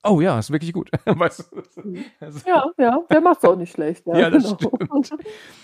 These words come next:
Speaker 1: Und sagt sie, „Okay, jetzt alle zusammen. Eins, zwei.“ Und bei drei siehst du dann, wie sie dann als Zombies
Speaker 2: Genau, das ist der Schnitt auf diese Szene. Und das ist auch das, äh, das gif, äh, was ich dir geschickt hab.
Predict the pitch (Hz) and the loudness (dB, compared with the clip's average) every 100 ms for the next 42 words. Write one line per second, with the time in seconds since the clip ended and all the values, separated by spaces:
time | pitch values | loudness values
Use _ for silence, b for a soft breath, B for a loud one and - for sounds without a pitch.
0 | B B - 175 202 175 247 208 175 214 | B B -4 0 0 2 0 2 2 2
1 | 247 311 - 214 156 127 123 156 294 - | 2 0 2 0 2 -2 -2 -2 -4 -8
2 | - - 165 175 165 214 330 208 170 160 | -8 -4 0 2 2 0 0 0 4 2
3 | 143 170 202 175 208 - 170 143 139 147 | 2 0 0 -2 -6 -6 -2 -2 -4 -10
4 | 135 - 190 170 - - - - 175 170 | -12 -6 -4 -2 -4 -6 -12 -2 0 0
5 | - 247 - - 240 240 226 208 - 294 | -4 -10 -2 0 6 6 8 4 4 2
6 | - 240 240 269 247 226 233 - 208 220 | 4 4 4 2 0 -2 -4 4 4 6
7 | 185 214 233 247 220 220 220 214 - 175 | 2 2 -2 -4 -6 -4 -4 -6 -4 -2
8 | 190 190 185 190 196 - 294 - 170 165 | 0 0 0 -2 -4 0 0 4 4 4
9 | 202 208 - 175 180 - 175 180 156 | 2 0 -6 -6 -6 -10 -8 -4 -4